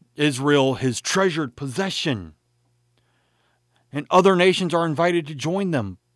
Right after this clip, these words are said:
but those who reject his call will be treated as enemies. And he does. He says it. "Gilead is mine. Manasseh is mine. Ephraim is my helmet."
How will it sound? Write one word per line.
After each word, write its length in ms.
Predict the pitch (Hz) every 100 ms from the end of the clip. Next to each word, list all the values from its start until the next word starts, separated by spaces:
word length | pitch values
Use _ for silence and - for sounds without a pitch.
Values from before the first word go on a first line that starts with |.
| _
but 400 | 170 175 - - _ _
those 460 | 120 147 165 175 -
who 120 | 147
reject 520 | 127 110 120 143 -
his 140 | 135 -
call 640 | - 156 151 98 85 - _ - _
will 240 | 117 147
be 180 | 147 135
treated 560 | 120 - 120 113 113 -
as 220 | - 104 104
enemies. 560 | 104 92 80 - - _ _ _ _ _ _ _ _ _ _ _ _ _ _ _ _ _
And 140 | 123
he 60 | 123
does. 440 | 135 127 92 - _ _
He 140 | _ 131
says 300 | - 156 110
it. 180 | 92 _
"Gilead 400 | 131 156 156 139
is 100 | 123
mine. 220 | 113 123
Manasseh 580 | 120 160 165 175 - 160
is 140 | 139 120
mine. 160 | 117 - - -
Ephraim 640 | 185 233 - 214 196 175 - -
is 300 | - 196 165
my 140 | 180
helmet." 680 | 156 170 202 190 120 - -